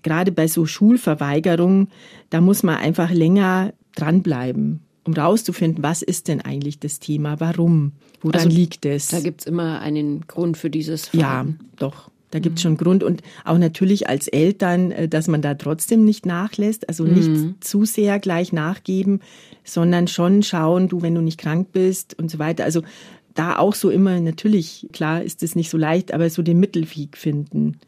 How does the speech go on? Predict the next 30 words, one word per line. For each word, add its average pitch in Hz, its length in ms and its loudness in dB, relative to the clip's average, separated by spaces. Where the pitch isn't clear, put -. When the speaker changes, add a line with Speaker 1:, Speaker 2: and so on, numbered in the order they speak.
Speaker 2:
Mhm. 180 160 -4
Speaker 1:
Natürlich 170 340 -2
hat 165 120 -4
man 160 300 -2
am 151 340 -4
Morgen 160 340 -2
vielleicht 156 300 -2
auch - 380 -2
Stress 175 440 0
und - 320 -4
jetzt 143 180 -6
muss 160 160 0
man 147 140 -2
selber 175 260 0
in - 80 0
die 165 140 0
Arbeit 165 400 0
und 151 100 -2
dann 151 180 -2
will 156 120 0
das 147 160 -6
Kind 208 240 2
nicht 180 180 -2
in 170 80 -2
die 170 100 -2
Schule. 170 380 0
Deshalb 165 280 -2
sich 165 200 -8
da 165 200 -2
dann 160 340 -2